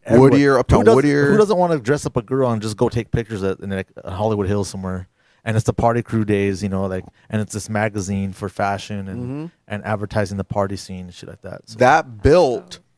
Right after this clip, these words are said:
Speaker 2: the credibility with a lot of other people and seeing that, and they're like, "Well, Mystique Dynasty is the party crew." Mystique Magazine was the ma-, it was Mystique Dynasty Magazine was another
Speaker 1: Where,
Speaker 2: thing.
Speaker 1: where did that name come from?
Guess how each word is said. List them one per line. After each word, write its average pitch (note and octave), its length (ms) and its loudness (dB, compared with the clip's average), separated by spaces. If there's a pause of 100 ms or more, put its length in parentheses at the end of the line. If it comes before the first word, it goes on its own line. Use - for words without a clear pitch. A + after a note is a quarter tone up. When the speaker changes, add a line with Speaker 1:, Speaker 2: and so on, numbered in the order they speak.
(100)
Speaker 2:
the A#2 140 2
credibility A#2 880 0 (480)
with A#2 580 0 (140)
a A2 60 0
lot A2+ 180 2
of A2+ 100 0
other A2 180 0
people D3+ 340 -6
and G2 80 -10
seeing F#3+ 440 -8
that, G#2+ 300 -6 (100)
and A2 80 -12
they're A2+ 120 0
like, G2+ 200 -2 (560)
"Well, A#2 480 4
Mystique C#3 540 -4 (1160)
Dynasty C3+ 420 0
is A2+ 80 -4
the G#2+ 80 -2
party D3+ 240 2
crew." A2+ 240 -4
Mystique A2 380 -10
Magazine B2 720 -4
was G#2+ 320 -6
the A2+ 80 -8
ma-, A2+ 180 -8
it B2 60 -4
was B2 160 -2
Mystique B2 280 -10
Dynasty A#2+ 280 -4
Magazine A2 320 -10
was G#2+ 120 -6
another B2+ 260 2
Speaker 1:
Where, F3+ 40 4
Speaker 2:
thing. C#3+ 100 -4
Speaker 1:
where G3 80 2
did A#3 100 -2
that D#3+ 120 2
name D#3+ 220 -2
come D3 200 0
from? D#2+ 300 -8